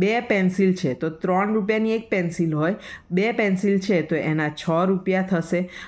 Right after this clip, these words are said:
અને ત્રણ ચોકલેટ છે, તો ચોકલેટનો એક રૂપિયો છે, જે ત્રણ લઈશું, તો ચોકલેટના ત્રણ રૂપિયા થશે. તો છ અને ત્રણ નવ રૂપિયા થાય, તો અહીંયા નવ રૂપિયા લખીશું.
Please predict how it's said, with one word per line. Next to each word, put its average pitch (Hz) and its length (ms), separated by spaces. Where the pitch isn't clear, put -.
અને 202 240
ત્રણ 214 480
ચોકલેટ 180 440
છે, 113 200
તો - 120
ચોકલેટનો 202 480
એક 190 160
રૂપિયો 139 340
છે, - 180
જે 165 240
ત્રણ 202 320
લઈશું, 233 320
તો 170 240
ચોકલેટના 180 540
ત્રણ 190 180
રૂપિયા 151 120
થશે. - 260
તો 180 100
છ - 60
અને 208 240
ત્રણ 185 400
નવ 202 240
રૂપિયા 196 360
થાય, 185 300
તો 156 80
અહીંયા 147 320
નવ 165 240
રૂપિયા 208 320
લખીશું. 190 420